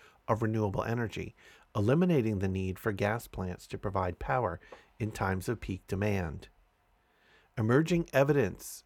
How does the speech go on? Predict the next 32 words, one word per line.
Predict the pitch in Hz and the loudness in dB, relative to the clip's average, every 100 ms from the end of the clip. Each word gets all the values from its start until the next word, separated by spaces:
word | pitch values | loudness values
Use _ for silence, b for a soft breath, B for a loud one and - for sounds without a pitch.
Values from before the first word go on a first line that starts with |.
| _ | _
shows | - 117 110 | -2 2 2
a | 98 | 0
variety | 104 104 104 117 113 | 0 2 4 4 0
of | 104 - | -4 -2
health | 139 147 | -2 -2
impacts | - 90 - 92 92 - | -2 -4 -4 -6 -6 -8
to | 98 | -8
people | - 127 110 | -4 -2 -2
living | 101 104 107 | 0 -2 -2
near | 101 104 | -4 -4
gas-fired | 98 107 120 - 98 92 90 | -2 -2 -2 -2 -2 -2 -4
power | - 117 120 | -2 0 0
plants. | - 101 92 - - - b b b b b b b | -2 -6 -8 -14 -20 -20 b b b b b b b
At | 104 | -8
this | 110 104 - | -2 -2 2
writing | 107 113 110 | 4 4 0
in | 107 107 | -4 -2
New | 113 | 0
York | 110 98 - | 0 -2 -6
State, | - 127 117 - B B B B | -2 0 2 -2 B B B B
several | - - 113 139 | -2 4 4 4
fracked | 147 - 123 127 _ | 0 2 2 2 _
gas | 127 123 - | -2 -2 -4
power | - 120 131 | 0 2 2
plant | - 123 117 | 0 -4 -4
projects | - 120 123 - - - - b b - | 0 2 2 0 -4 -10 -20 b b -12
are | |
facing | - 107 98 104 | -2 -2 0 -4
stiff | 92 - 113 - | -6 0 0 2
opposition | 120 101 104 110 123 - 98 | 0 2 2 2 0 0 -2
on | 101 101 | -2 -4
climate, | - 143 147 101 - | -2 0 2 0 -4